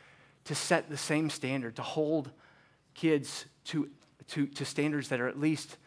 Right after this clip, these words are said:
the legal standard. And so to be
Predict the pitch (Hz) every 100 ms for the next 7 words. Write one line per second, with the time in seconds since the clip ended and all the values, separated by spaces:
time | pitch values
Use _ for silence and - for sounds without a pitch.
0 | - _ - 127 156 151 139 - 123 131
1 | 131 - - _ _ _ _ _ _ _
2 | _ _ _ _ _ _ _ _ - -
3 | 139 - 151 131 - - - - - -
4 | - 160 131 - 180 220 214 202